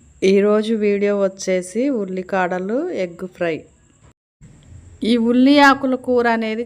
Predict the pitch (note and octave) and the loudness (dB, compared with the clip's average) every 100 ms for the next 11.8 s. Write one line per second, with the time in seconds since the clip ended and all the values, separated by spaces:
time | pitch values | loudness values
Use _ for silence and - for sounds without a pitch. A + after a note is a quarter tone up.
0 | A#3 A3 G#3 G#3+ A3 A3+ A#3 A3+ G#3 G#3 | -2 2 2 2 -4 -6 -8 -4 -4 -4
1 | G3 G3 - G3+ G#3 G3 F#3+ F3+ F3+ F3 | -8 -10 -10 -6 -6 -6 -12 -12 -14 -10
2 | G3+ C#4 A#3 G3+ G#3+ G3 G3+ G#3+ G3 G3 | -8 -6 -8 -10 -4 -4 -4 -10 -12 -8
3 | G3+ G3 F3+ F#3+ G3 F#3+ F#3+ G3 F#3+ F#3 | -8 -8 -8 -8 -8 -10 -10 -12 -12 -12
4 | F3 F3 F3 F3 E3+ E3+ E3 D#3+ D#3 F#3+ | -10 -8 -10 -12 -16 -18 -16 -14 -12 -12
5 | G#3 F3 E3+ F3 E3 E3 E3+ E3+ E3 D#3 | -12 -14 -14 -14 -10 -10 -10 -14 -14 -12
6 | D#3+ B3 F4+ _ _ _ _ _ _ _ | -10 -10 -10 _ _ _ _ _ _ _
7 | _ _ _ _ G3+ A3+ A#3 B3 C4+ C#4 | _ _ _ _ -4 0 0 2 2 4
8 | C4+ C4+ C4 A#3+ A#3 A3+ A3+ B3 A#3 A3 | 4 4 4 2 0 -2 -2 -2 -2 0
9 | G3+ G3+ G#3+ G#3 G#3+ G3+ G3+ G#3+ G3 F#3+ | 0 0 -4 -6 -8 -8 -8 -8 -8 -10
10 | - G3+ G3 F#3 F#3 - F#3+ F#3 - F3+ | -8 -6 -4 -6 -8 -8 -8 -8 -8 -6
11 | F3+ F3 F3 F3+ F3+ E3+ E3+ | -4 -6 -8 -12 -12 -12 -12